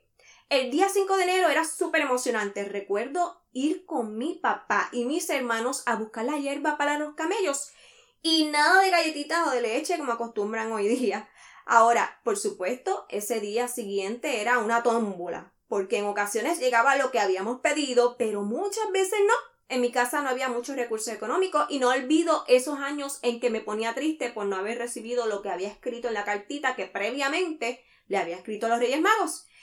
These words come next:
Anyway, sea como sea, nos levantábamos temprano y todos emocionados buscábamos los regalitos. Unos años estuvieron debajo de una de las camas, otros cerquita de un árbol decorado o simplemente allí colocados en la sala y ya.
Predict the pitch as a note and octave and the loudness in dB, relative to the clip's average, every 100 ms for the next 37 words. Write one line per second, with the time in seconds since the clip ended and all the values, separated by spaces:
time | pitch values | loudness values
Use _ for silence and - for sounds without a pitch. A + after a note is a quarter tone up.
0 | - - D#4 E4 A#3+ G3+ - C4+ D4+ F4+ | -12 -2 0 4 2 2 2 2 2 2
1 | F4+ F4 D4+ D4+ - A#3+ A#3 - A#3 A3 | -4 -2 2 2 2 0 0 0 0 0
2 | G#3 G#3 G#3 A3+ B3 C4+ - B3 A#3 A3 | -2 -2 0 2 0 -4 -2 0 0 -2
3 | G3+ G3 C4+ - D#4+ C4+ - D4+ E4 F#4 | -2 0 0 0 0 -2 2 6 6 6
4 | E4+ E4 D#4+ D4 D4+ C#4+ A3 - G#3 A3 | 4 2 0 2 2 2 -2 -4 -4 -4
5 | - G#3+ A#3 C4 B3 A#3+ A3 F#3 F3 E3+ | 0 0 2 0 -2 -2 -4 -2 -4 -6
6 | F3 F3+ - G3+ A3 A3+ - - F#3+ G#3 | -10 -10 -6 -4 -2 -4 -6 -4 -4 -4
7 | A3 G3+ - F#3 F3+ G3 G3+ F#3 E3+ G3 | -4 -8 -6 -4 -4 -4 -4 -4 -4 -4
8 | F#3+ F3+ F#3 F3+ E3+ - C#4 E4 E4 E4 | -6 -6 -8 -8 -8 -4 2 2 4 2
9 | D4+ A#3 A3 A3 G3+ G3+ G3+ G#3 G3 G3 | 0 -2 -4 -4 -4 -6 -6 0 0 0
10 | F#3+ F#3 F#3+ F#3+ F3 F3 E3+ A#3 D#4 D4+ | -2 -2 -4 -4 -6 -8 0 4 6 6
11 | D4+ - - - - D4 D#4 F4 F#4 F#4 | 2 -4 -20 -2 6 6 6 0 2 4
12 | F#4 F#4+ F4+ E4 F#4+ F4+ E4 D#4 D#4 E4+ | 4 6 4 4 2 2 2 2 0 0
13 | D#4+ E4 E4 D#4 D#4+ F#4 | 0 0 2 0 0 -2